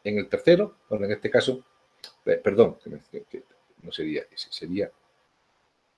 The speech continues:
el chopper clase C, el chopper clase C, que estaría aquí, trabaja en el primero y en el segundo. Fijaros que en el primero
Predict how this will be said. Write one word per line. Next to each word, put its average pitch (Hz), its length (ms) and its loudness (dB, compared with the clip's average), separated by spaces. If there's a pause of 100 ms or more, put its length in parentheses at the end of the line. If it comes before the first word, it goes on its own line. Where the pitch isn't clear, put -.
(640)
el 85 220 -8
chopper 143 340 4
clase 139 380 6
C, - 560 6 (340)
el - 280 -14
chopper 143 320 0
clase 135 340 4
C, 170 280 2 (760)
que 92 80 -10
estaría 107 320 2
aquí, 165 420 4 (220)
trabaja 156 640 8 (160)
en 135 160 2
el 131 120 4
primero 170 380 6
y 139 60 8
en 117 100 4
el 101 120 2
segundo. 82 600 -4 (400)
Fijaros 196 320 8
que 208 100 2
en 180 60 6
el 147 140 4
primero 180 560 6